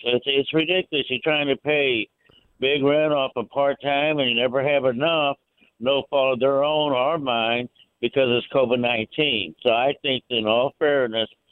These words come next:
I think we should con-, complete the stimulus checks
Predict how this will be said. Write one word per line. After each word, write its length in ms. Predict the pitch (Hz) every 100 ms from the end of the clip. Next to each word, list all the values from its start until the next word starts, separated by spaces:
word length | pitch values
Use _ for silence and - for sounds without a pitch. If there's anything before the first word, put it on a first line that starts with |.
| _ -
I 140 | 113 127
think 200 | 139 135
we 140 | 135 123
should 220 | 135 127
con-, 220 | - 117 - _ _ _ _ -
complete 460 | 123 117 - 143 -
the 80 | 120 -
stimulus 380 | 147 139 139 -
checks 240 | - 135